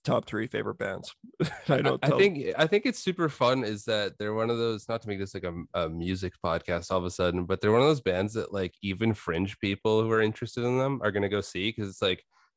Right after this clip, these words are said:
Speaker 2: dude, you have to go see them. I, I don't wanna go
Speaker 1: Yeah.
Speaker 2: see them when they're, like, seventy.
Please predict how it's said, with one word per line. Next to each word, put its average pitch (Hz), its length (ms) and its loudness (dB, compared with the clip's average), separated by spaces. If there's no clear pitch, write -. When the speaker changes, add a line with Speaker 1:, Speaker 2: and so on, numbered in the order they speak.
Speaker 2:
dude, 127 220 0
you 98 120 -2
have 101 320 0
to 101 100 -2
go 90 180 0
see 107 260 0
them. 82 300 -4
I, 90 260 -2
I 101 40 0
don't 131 140 4
wanna 92 200 4
go 95 100 4
Speaker 1:
Yeah. 92 60 6
Speaker 2:
see 98 240 -2
them 98 180 -2
when 92 140 0
they're, 90 140 -2
like, 85 200 -6
seventy. 90 760 0